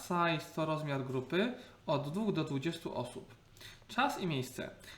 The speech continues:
Spotykamy się nad Castle Lake Car Park. Aha, czyli w parku dla samochodów, parking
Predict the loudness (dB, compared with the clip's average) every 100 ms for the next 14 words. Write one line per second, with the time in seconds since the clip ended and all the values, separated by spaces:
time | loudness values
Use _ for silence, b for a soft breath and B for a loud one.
0 | -18 -4 -2 0 4 4 6 2 2 2
1 | 2 4 4 4 0 -2 2 4 6 4
2 | 4 2 0 -4 -2 0 2 4 4 2
3 | -2 0 4 4 2 -2 -10 b b b
4 | b -4 0 2 2 0 -6 -4 -4 -4
5 | -14 -14 0 0 0 0 2 4 2 -2
6 | B B B -10 -2 -2 0 -4 -4 -2
7 | -4 -2 -4 0 0 0 -2 0 0 -2